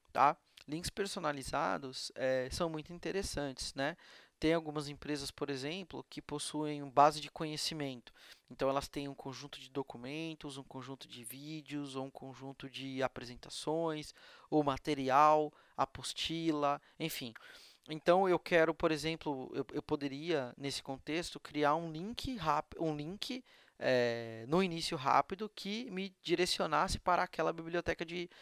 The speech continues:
documentos que eu tenho na minha companhia. Ou você tem algumas empresas que possuem o P M O, por exemplo, e o P M O tem uma série de documentos padrão que devem ser utilizados pela companhia, né? Eu tenho um modelo de status report, eu tenho um modelo de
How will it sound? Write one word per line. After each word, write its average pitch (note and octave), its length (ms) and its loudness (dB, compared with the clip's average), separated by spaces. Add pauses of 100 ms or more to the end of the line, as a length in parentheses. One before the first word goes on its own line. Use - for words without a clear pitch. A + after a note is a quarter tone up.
(140)
documentos E3 460 0
que - 80 -4
eu E3 40 -2
tenho D#3+ 160 -2
na D#3+ 40 -2
minha D#3+ 160 -4
companhia. E3 560 -2 (340)
Ou E3+ 240 4
você F#3 160 -4
tem D#3 180 -6
algumas D3 340 -6
empresas C#3+ 480 -6
que - 120 -12
possuem C#3+ 460 -8
o C3 60 -10
P C#3+ 140 -6
M C#3 200 2
O, C3+ 160 -2
por - 160 -2
exemplo, C3 480 -6 (340)
e D#3 120 -2
o D#3 40 4
P E3 120 0
M D#3 160 2
O D#3+ 80 0
tem E3+ 160 -4
uma E3 180 -2
série F3+ 380 2
de G3 100 -10
documentos E3 540 -6
padrão D3+ 400 0
que E3 100 -10
devem D3+ 260 0
ser - 160 -4
utilizados D3 560 -2
pela D3 220 -4
companhia, D3+ 580 -8 (320)
né? C3 80 0
Eu B2+ 60 2
tenho C#3 240 -4
um C#3+ 40 -6
modelo C#3 500 -2
de B2+ 240 -10
status - 380 0
report, D3+ 640 0 (420)
eu C3 80 -4
tenho C#3 220 -2
um C#3 40 -4
modelo C3+ 540 -2
de B2 500 -8